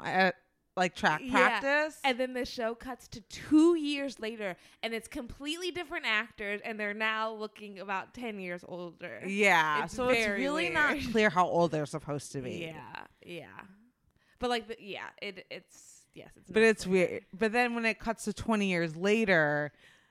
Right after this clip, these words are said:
Speaker 2: It's supposed to be, it has
Speaker 1: they,
Speaker 2: to be the
Speaker 1: like,
Speaker 2: nineties.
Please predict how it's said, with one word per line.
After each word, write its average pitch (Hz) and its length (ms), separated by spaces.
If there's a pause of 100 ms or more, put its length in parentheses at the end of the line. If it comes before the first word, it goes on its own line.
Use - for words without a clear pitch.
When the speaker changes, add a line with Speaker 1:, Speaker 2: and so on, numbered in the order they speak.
(120)
Speaker 2:
It's - 180
supposed 254 400
to - 60
be, 277 60
it 285 80
has 254 240
Speaker 1:
they, 247 220
Speaker 2:
to - 0
be 254 80
the 240 40
Speaker 1:
like, 233 260
Speaker 2:
nineties. - 800